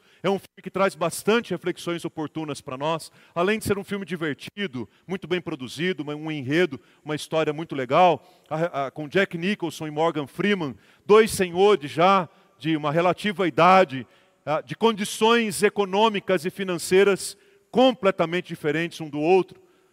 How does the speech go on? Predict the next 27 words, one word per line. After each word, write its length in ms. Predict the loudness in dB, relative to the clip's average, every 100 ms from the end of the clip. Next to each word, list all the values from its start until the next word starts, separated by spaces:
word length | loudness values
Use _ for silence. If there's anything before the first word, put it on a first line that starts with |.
| _ _
mas 220 | -6 -6
que 120 | -6 -8
se 180 | -6
encontram 680 | -8 -4 0 0 0 -2 -4 -8 _ _ -12
num 180 | -10 -10
quarto 500 | 2 6 8 6 2
de 80 | -6
hospital, 800 | -6 -8 0 4 4 4 -6 _ _ -6
leito 580 | 2 8 8 8 2 -6
com 200 | -4 2
leito, 440 | 4 4 0 -14 _ _
homens 500 | 4 6 6 2 -2
de 120 | -6
biografias 840 | 0 2 4 2 0 -2 -2 -2 2
tão 280 | 4 4 2
diferentes 600 | -4 -2 -2 -2 -6 -8
uma 160 | -4
da 120 | 0
outra, 440 | 2 2 0 -4 -8 _ _
mas 220 | -2 -2
que 80 | -2
se 120 | -6 -8
encontram 520 | -4 -2 -2 -4 -2
ali 140 | -2
na 140 | -2 -4
mesma 640 | 0 4 4 4 -4 -6 -8 _ _
condição, 640 | -6 -6 -6 -2 -2 -4